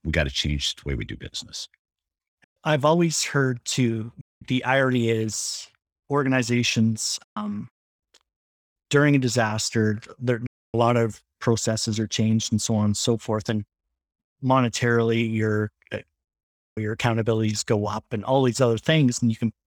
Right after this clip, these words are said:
Speaker 2: buy whatever you need. So if the disaster ends on Friday and then Monday, business as usual is, "Sorry, you can't get business cards." When Friday, you just spent a million dollars on security fencing. I've always found that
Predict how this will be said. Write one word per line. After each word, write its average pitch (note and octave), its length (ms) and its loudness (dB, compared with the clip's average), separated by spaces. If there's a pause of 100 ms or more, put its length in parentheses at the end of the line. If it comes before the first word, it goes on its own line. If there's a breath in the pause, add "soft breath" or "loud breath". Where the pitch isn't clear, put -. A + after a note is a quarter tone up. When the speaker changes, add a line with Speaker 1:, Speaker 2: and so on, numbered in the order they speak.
(100)
Speaker 2:
buy A#2 400 2
whatever B2 340 2
you G#2+ 200 0
need. C3 380 0 (340 loud breath)
So C3 240 2
if - 180 -4
the C3 100 -2
disaster C3+ 600 0
ends B2+ 200 4
on G#2+ 160 4
Friday C3 480 2
and A#2+ 140 2
then B2 180 2
Monday, B2 440 2 (180)
business C3 380 0
as A2 140 -2
usual A#2 400 2
is, - 260 -6 (160)
"Sorry, A#2 320 0
you A2 80 -2
can't A#2 220 0
get - 200 -4
business A2+ 300 -2
cards." F#2+ 480 -12 (380)
When B2 280 0
Friday, C#3+ 560 2
you A2+ 160 2
just B2+ 220 0
spent A#2+ 300 0
a A2 40 2
million B2 440 4
dollars A#2 420 2
on G#2+ 140 -4
security B2 480 2
fencing. G2+ 500 -4
I've A#2+ 180 0
always G#3 300 2
found D3 300 2
that A2+ 360 -6